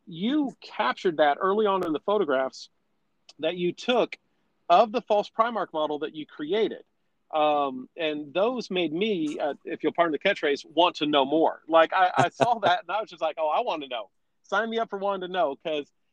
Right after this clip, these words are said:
Speaker 1: you just kept seeing these glimpses, and y-, you were able to capture that in photos. So that's why I say, um, with this project, like you're saying, if, if you can't paint, but you can photograph, there's others who wanna paint, you can take pictures for 'em. You could write up the stories.
Speaker 2: Yeah.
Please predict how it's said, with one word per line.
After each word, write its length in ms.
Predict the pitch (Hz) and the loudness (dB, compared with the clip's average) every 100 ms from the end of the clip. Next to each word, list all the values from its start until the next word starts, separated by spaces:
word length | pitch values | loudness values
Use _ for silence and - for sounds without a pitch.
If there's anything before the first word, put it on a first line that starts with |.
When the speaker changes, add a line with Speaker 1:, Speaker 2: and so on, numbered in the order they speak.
| _ | _
Speaker 1:
you 140 | - 185 | -16 -10
just 180 | 214 - | -8 -8
kept 160 | 220 | -10
seeing 180 | - 220 | -8 -8
these 180 | 196 175 | -8 -10
glimpses, 1000 | - 160 190 262 226 - 127 107 - - - | -6 -2 0 0 -2 -4 -4 -6 -16 -20 -10
and 260 | 175 175 185 - - | -6 -6 -8 -14 -18
y-, 280 | 160 170 - | -18 -18 -8
you 160 | 180 | -2
were 80 | 185 | 4
able 220 | 202 220 | 4 4
to 60 | 196 | 0
capture 320 | - 214 - | -2 -2 0
that 80 | 175 | -2
in 80 | 165 | 0
photos. 440 | - 214 165 139 | 2 6 6 2
So 100 | - | 0
that's 240 | 180 208 - | 0 0 2
why 280 | 190 180 - _ _ _ | 4 4 -2 _ _ _
I 140 | - 170 | -4 -4
say, 560 | - 240 226 196 160 143 | -2 0 2 2 2 0
um, 480 | 160 147 135 123 113 _ _ | -2 -2 -2 -6 -10 _ _
with 220 | 156 185 | -2 -2
this 140 | 202 - | -2 -2
project, 480 | - 208 233 143 - | 2 2 2 -2 -2
like 160 | 151 | -2
you're 60 | 165 | -4
saying, 280 | - 190 160 | -4 -4 -4
if, 260 | 151 147 143 _ - | -2 -2 -4 _ -8
if 240 | 143 - | -6 -6
you 80 | 143 | -8
can't 260 | - 147 - | -4 -6 -6
paint, 300 | 170 220 - _ | -6 -6 -6 _
but 220 | 135 139 | -4 -4
you 60 | 131 | -2
can 120 | 143 | -4
photograph, 460 | - 170 190 214 214 - | 0 2 6 4 4 0
there's 200 | 131 147 | 0 2
others 240 | 156 160 | 2 0
who 80 | 170 | 0
wanna 180 | 160 147 | 0 0
paint, 280 | 175 208 - 127 | -2 -4 -8 -8
you 80 | 123 | -6
can 80 | 135 | -2
take 180 | 156 | -4
pictures 300 | - 254 180 | -4 -4 -4
for 180 | - 120 | -2 -4
'em. 60 | - _ _ _ _ | -4 _ _ _ _
You 160 | 151 151 | 2 4
could 300 | 151 143 139 | 4 4 -2
write 420 | 156 180 233 165 | 2 4 6 4
up 180 | - 143 - | 2 -2 -4
the 60 | - | -8
stories. 400 | - 139 123 117 | -2 0 2 2
Speaker 2:
Yeah. 160 | 147 | 0